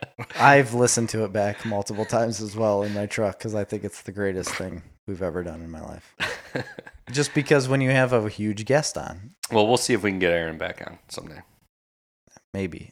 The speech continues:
Speaker 1: I don't think he's doing much, to be
Speaker 2: Jerry's
Speaker 1: honest.
Speaker 2: working real hard with Van Morrison's people.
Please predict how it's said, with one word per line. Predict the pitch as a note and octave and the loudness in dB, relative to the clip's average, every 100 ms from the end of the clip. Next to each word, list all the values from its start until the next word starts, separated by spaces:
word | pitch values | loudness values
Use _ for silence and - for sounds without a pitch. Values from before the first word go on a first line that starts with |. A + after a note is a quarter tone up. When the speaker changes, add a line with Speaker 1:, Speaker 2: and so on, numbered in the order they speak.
| - | -2
Speaker 1:
I | G#2+ | 2
don't | A2 | 2
think | G#2+ F#2 | 0 -6
he's | F#2 | -4
doing | C#3+ B2+ A2 | 0 0 -2
much, | G#2+ G#2 - - | -6 -8 -12 -12
to | G2+ | -6
be | |
Speaker 2:
Jerry's | F#2+ A#2 B2 G#2 | 2 4 6 4
Speaker 1:
honest. | F#2+ | 2
Speaker 2:
working | G2 F#2+ F2 - _ - | 2 0 -6 -14 _ -10
real | F2+ A2+ C3 G#2 | 0 4 6 6
hard | G2 F2+ E2 | 6 4 2
with | E2 F2 - | -2 -6 -4
Van | F2+ F2+ | -2 -2
Morrison's | E2+ F2+ G2+ A2 G2 | 0 -2 -2 -4 -4
people. | A2 G#2 A2 A2 | -2 0 -2 -4